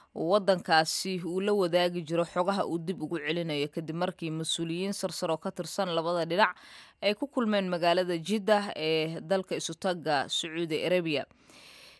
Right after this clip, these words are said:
Kadib siddeed saacadood oo wadahadal ah, Ukraine ayaa waxa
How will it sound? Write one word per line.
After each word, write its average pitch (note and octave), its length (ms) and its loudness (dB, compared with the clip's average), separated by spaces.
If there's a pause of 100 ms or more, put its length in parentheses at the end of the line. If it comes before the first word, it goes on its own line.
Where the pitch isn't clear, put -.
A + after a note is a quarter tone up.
(140)
Kadib E3+ 300 -2 (100)
siddeed E3+ 480 -2
saacadood E3+ 840 4
oo D#3+ 200 0
wadahadal E3+ 500 0
ah, F#3+ 140 -2 (160)
Ukraine A3 360 -2
ayaa D#3 240 2
waxa E3+ 300 -2